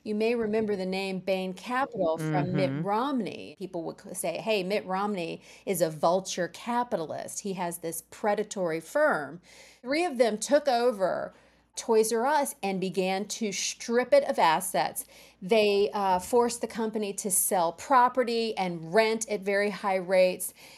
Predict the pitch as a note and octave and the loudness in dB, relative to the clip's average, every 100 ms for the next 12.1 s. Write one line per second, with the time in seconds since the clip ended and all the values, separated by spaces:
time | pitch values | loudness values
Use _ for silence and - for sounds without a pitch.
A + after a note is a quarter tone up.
0 | - C4+ B3+ E4+ E4+ F4 D4 A#3+ G#3 G3 | 0 4 8 6 4 -2 2 4 4 2
1 | - G#3+ G#3 G3 F3+ F3+ F3 F3 F3 - | 0 -4 -2 -2 -2 -2 -2 -2 -6 -6
2 | A3+ F#3+ F#3 F3+ E3 E3+ E3+ C#3+ - F3 | -6 -6 -4 -6 -4 -4 -4 -8 -6 -4
3 | E3 E3+ - - - - - - - A3 | -4 -6 -10 -10 -12 -18 -20 -16 -4 0
4 | A3 G#3+ G#3+ B3 B3+ B3 G#3 F3+ F3 - | 2 2 4 4 4 0 2 2 0 -4
5 | F#3+ F#3+ G#3 F#3 F3 - F3 D#3 D#3 D#3 | -6 -4 -4 -2 -4 0 2 4 2 0
6 | D#3 D#3+ E3 F3 F3 F3+ G3 G3 F#3+ F#3 | -2 -2 -4 -4 -2 -2 -2 -2 -2 -2
7 | E3+ D#3+ E3 F3 E3+ E3 E3 - D3 D3 | -2 -4 -4 -6 -6 -2 -2 -2 -6 -8
8 | - A#3+ A#3 A3+ A#3 A3 G#3+ A3 - - | -4 -2 0 0 0 0 0 -2 -4 -10
9 | - - F#3+ G3+ G#3 F3 - A#3 G#3 - | -20 -4 0 2 0 0 -2 0 0 -2
10 | - F3+ - G3 F3+ F3+ F3+ F#3 E3+ - | -2 -2 -2 -2 -2 -2 -6 -6 -8 -6
11 | F#3+ F#3 F3+ E3 D#3+ - D4 C#4+ A3 E3 | -6 -6 -4 -4 -6 -4 2 4 6 4
12 | E3+ | -2